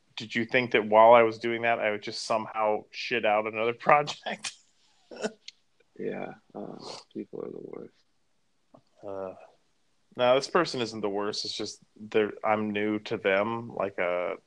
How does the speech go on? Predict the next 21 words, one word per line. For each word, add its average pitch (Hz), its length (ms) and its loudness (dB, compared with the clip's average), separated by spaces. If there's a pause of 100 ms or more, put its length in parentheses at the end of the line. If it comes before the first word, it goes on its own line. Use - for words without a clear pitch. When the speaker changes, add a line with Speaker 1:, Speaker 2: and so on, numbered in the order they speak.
Speaker 1:
this - 200 -8
is 98 80 -10
their 101 120 -4
first 104 260 -4
time 101 200 0
managing 104 460 -4
me. 135 300 -4 (600)
And 101 140 -10
so 101 360 4
I 101 120 4
think 101 200 -6
they 104 200 2
have 101 200 2
no 101 280 0
concept 101 640 -4
of 95 100 -8
what 95 320 -6
my 98 180 -4
job 90 300 -2
really 95 260 -8
entails 101 720 -4